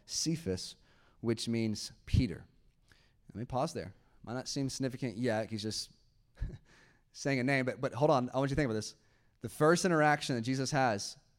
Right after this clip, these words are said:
Jesus changes Peter's name to S-, Cephas or Peter.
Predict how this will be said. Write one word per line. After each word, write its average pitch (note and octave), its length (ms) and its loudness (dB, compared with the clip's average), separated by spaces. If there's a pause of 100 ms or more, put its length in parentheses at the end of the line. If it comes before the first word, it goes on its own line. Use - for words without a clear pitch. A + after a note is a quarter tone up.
Jesus A#2+ 320 -4
changes B2+ 400 -2
Peter's G#2+ 360 -6
name F2+ 180 -6 (880)
to A2 60 -6
S-, - 280 -6
Cephas A#2+ 440 -2
or G#2+ 40 -8
Peter. G2+ 320 -6